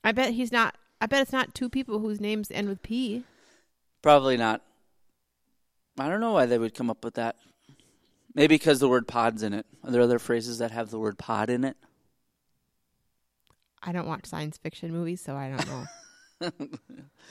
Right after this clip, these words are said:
Speaker 2: Okay, so we have some eclectic I, I think all of our shows are gonna have a little bit of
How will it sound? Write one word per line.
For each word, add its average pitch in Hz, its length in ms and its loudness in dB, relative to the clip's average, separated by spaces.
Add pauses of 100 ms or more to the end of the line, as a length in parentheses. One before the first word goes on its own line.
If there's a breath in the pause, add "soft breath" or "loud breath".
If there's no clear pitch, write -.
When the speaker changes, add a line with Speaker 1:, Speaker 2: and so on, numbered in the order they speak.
(880 soft breath)
Speaker 2:
Okay, 190 280 8
so 190 140 6
we 185 120 12
have 185 160 10
some 160 420 2 (220)
eclectic - 800 0 (840)
I, - 80 6 (240)
I 190 80 8
think 285 220 2 (100)
all 165 260 12
of 120 200 6
our 113 320 6 (1160)
shows 120 340 2
are 113 60 0
gonna 110 160 -2
have 110 260 -4 (180)
a 117 80 -8
little 117 220 -2
bit 110 180 -2
of 101 160 -6